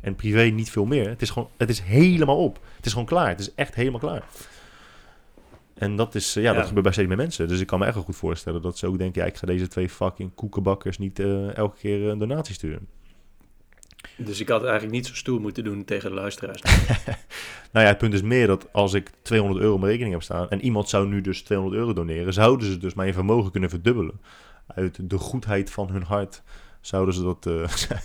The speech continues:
Speaker 1: <laughs>
Speaker 3: Eh, ja, dan moeten ze vierhonderd doneren. Hallo, het wordt eerlijk verdeeld, behalve dan die vorige van Mikey.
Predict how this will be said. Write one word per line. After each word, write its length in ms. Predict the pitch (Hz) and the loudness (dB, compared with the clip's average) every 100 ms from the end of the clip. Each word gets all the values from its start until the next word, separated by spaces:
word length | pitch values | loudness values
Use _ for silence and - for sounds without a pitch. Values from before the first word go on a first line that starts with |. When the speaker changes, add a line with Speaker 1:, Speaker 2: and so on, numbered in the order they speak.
| - - - - - | -12 -16 -16 -18 -16
Speaker 1:
<laughs> 100 | - | -10
Speaker 3:
Eh, 100 | 117 123 | -2 2
ja, 120 | 110 | 2
dan 120 | 107 | 2
moeten 200 | 147 131 | 0 0
ze 80 | 131 | -2
vierhonderd 480 | 131 202 131 107 98 | 0 0 0 -2 -6
doneren. 500 | 101 101 98 107 143 147 | -6 -4 -4 -4 -6 0
Hallo, 380 | 131 110 120 127 | 0 0 -2 -6
het 100 | 101 | -6
wordt 160 | 113 | -2
eerlijk 200 | 135 123 | 2 2
verdeeld, 280 | - 120 107 | 4 2 4
behalve 300 | 104 120 113 | 6 6 6
dan 180 | 117 113 | 2 0
die 140 | 110 | -2
vorige 380 | - 123 120 107 | 2 6 6 2
van 140 | 107 104 | -6 0
Mikey. 480 | 110 110 101 101 | 2 2 -2 -6